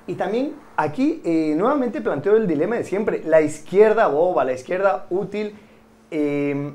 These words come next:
consciente o inconscientemente al, al imperio. ¿Qué va a hacer? O sea, ya no podemos, la, la intervención norteamericana en el continente no puede ser más descarada.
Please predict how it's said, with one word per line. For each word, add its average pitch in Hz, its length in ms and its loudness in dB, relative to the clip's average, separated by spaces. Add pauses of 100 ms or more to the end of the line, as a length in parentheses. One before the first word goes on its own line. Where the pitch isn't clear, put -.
(100)
consciente 226 480 0
o 240 40 4
inconscientemente 185 840 -2
al, 147 300 0
al 135 160 -4
imperio. 131 560 -6 (360)
¿Qué 269 120 -2
va 285 80 4
a 269 40 2
hacer? 320 380 -4 (320)
O - 40 -20
sea, 170 140 4
ya 226 140 2
no 294 160 -2
podemos, 240 480 2 (240)
la, 196 220 2
la 196 200 6
intervención 190 640 0
norteamericana 190 640 -2
en 180 60 -4
el 151 80 -6
continente 165 540 -6
no 170 100 -4
puede 175 200 -4
ser 170 140 -6
más 165 180 -4
descarada. 120 680 -6